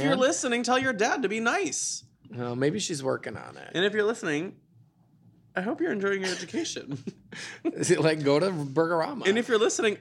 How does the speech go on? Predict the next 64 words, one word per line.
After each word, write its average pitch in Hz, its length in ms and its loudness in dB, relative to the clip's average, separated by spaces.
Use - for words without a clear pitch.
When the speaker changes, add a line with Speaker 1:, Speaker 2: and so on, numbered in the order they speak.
Speaker 2:
oh, 165 80 6
I 175 100 6
went 160 160 2
to 147 60 -6
Burgerama. 127 600 -2
Speaker 1:
I 151 80 2
saw 196 240 2
your, 180 340 2
uh, 147 320 2
maybe 147 220 -2
a 127 60 -2
snap 127 460 -4
or 135 60 -2
maybe 131 220 0
Speaker 2:
I 165 60 4
went 196 140 6
to 214 60 -2
Speaker 1:
Nathan's 220 240 2
Speaker 2:
Burgerama, 185 120 2
Speaker 1:
snap. 131 380 -2
Speaker 2:
and 156 220 4
Speaker 1:
Did 185 120 4
you 403 120 6
get 170 260 -2
behind 185 380 -2
the 139 60 2
D 117 220 -10
J 175 240 -2
booth? 220 440 -2
Speaker 2:
<laughs> 202 40 -4
Yeah, 277 140 4
they 226 140 2
said, 226 180 0
"You 226 60 2
wanna 226 160 2
come 220 120 0
say 214 140 0
hi?" 220 200 2
And 180 100 0
so 185 100 2
I 175 80 4
went 156 180 2
up 214 120 -6
there 170 100 2
and 165 100 0
said, 135 240 0
"Hello." 143 560 6
And 139 80 2
all 143 220 4
these 160 180 0
straight 143 280 0
boys 127 240 0
in 127 100 -2
jerseys 120 380 -2
looking 123 200 -4
at 120 60 -6
me 123 100 -4
like, 117 160 -6
"Why 117 140 0
are 120 40 -2
you 120 140 -2
interrupting 117 480 -6
our 110 400 -4
Speaker 1:
Yeah. 113 360 -4